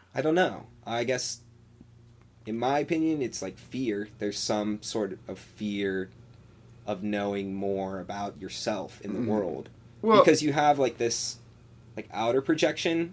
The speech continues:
Speaker 1: of, like, who you are and, like, what you're seeing, but there's also, like, this huge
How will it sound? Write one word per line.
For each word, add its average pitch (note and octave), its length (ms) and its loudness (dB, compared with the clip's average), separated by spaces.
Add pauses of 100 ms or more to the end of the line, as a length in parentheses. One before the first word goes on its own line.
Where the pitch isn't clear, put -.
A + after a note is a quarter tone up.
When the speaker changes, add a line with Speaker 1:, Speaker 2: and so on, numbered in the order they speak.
(160)
Speaker 1:
of, G#2+ 140 -6
like, G2 140 -6
who A2+ 120 -10
you G#2+ 220 0
are G#2+ 220 2
and, G#2 80 -2
like, F#2 140 -8
what G2+ 120 -4
you're G2 100 -8
seeing, A#2 480 -6
but - 80 -12
there's G#2+ 180 -4
also, C3+ 340 -2
like, A2 180 -6
this - 260 -8 (300)
huge D3+ 600 -6